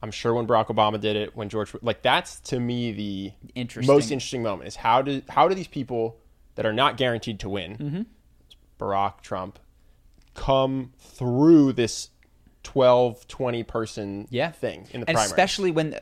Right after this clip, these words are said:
Speaker 2: 'cause Barack was not the front runner. Hillary,
Speaker 1: Exactly.
Speaker 2: Hillary Clinton was <laughs> there, right? Th-, these, it's, it's Joe Biden,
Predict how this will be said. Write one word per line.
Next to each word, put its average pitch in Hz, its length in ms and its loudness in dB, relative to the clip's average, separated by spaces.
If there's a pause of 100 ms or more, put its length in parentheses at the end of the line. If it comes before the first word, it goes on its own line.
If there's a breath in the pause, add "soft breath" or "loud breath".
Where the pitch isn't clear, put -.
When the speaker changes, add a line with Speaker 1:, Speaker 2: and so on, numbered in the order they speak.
Speaker 2:
'cause 117 160 -12
Barack 120 280 0
was 165 120 -2
not 110 140 -4
the 104 60 -16
front 101 240 -10
runner. 95 320 -12
Hillary, 165 180 -4
Speaker 1:
Exactly. 143 260 6
Speaker 2:
Hillary 190 200 -2
Clinton 117 420 -4
was 113 160 -10
<laughs> - 180 -2
there, 101 220 -2
right? 123 340 -4 (480 loud breath)
Th-, 123 280 -12
these, 151 760 -6 (560)
it's, - 300 -6
it's - 240 -8
Joe 160 200 4
Biden, 208 440 0